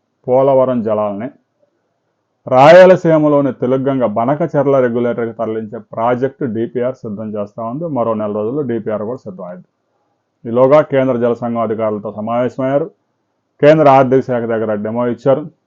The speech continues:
ఈ ప్రాజెక్టు వల్ల ఎనభై ఒక్క వేల కోట్ల రూపాయలు వ్యయమయ్యే ఈ ప్రాజెక్టుతో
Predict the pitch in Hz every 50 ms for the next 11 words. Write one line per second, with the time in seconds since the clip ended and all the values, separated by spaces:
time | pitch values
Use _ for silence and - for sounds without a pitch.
0 | _ _ _ _ _ - 147 131 120 104 135 131 131 143 139 151 143 - - 113
1 | 107 104 107 110 107 - _ _ _ _ _ _ _ _ _ _ _ _ _ _
2 | _ _ _ _ - - 135 147 170 143 170 175 170 165 160 156 - 156 139 131
3 | 135 143 151 160 147 - - 135 139 135 135 131 123 123 123 123 127 120 117 113
4 | 113 117 117 113 113 113 113 113 110 110 110 104 - 110 110 107 101 101 101 _
5 | _ - 139 165 190 185